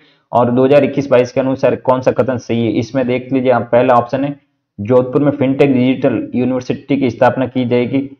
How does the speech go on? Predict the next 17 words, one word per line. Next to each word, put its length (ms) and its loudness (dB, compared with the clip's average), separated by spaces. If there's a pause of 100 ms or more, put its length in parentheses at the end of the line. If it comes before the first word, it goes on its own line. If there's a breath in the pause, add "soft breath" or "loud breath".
(180)
और 180 2
यहाँ 160 2
पे 140 2
मैंने 320 -2 (480)
मार्क 240 0
भी 180 0
किया 200 2
है, 180 2
यहाँ 140 0
पे 80 -2
डबल 240 2
star 280 0
भी 80 2
लगाया 260 0
था, 120 -2
मैंने 180 -2
कहा 220 0